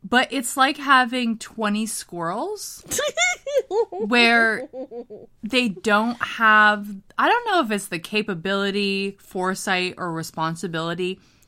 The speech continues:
Speaker 1: to trash their fucking seed leavings.
Speaker 2: Oh my gosh.
Speaker 1: I find them in Coke cans. I find them in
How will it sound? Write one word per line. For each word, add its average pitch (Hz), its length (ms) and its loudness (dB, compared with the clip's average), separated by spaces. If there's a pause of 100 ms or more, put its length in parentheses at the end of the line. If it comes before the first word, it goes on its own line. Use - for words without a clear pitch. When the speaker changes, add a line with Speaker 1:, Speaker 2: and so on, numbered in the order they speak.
(100)
Speaker 1:
to 220 140 -8
trash 190 640 2
their 214 160 -2
fucking 196 420 -2
seed 180 420 -6
leavings. 247 520 -4
Speaker 2:
Oh 233 160 2
my 196 220 4
gosh. 185 420 4
Speaker 1:
I 180 180 4
find 175 400 4
them 160 160 -2
in 147 200 -6
Coke 180 360 -4
cans. 254 560 -2
I 202 140 -2
find 139 320 -10
them - 200 -16
in - 260 -14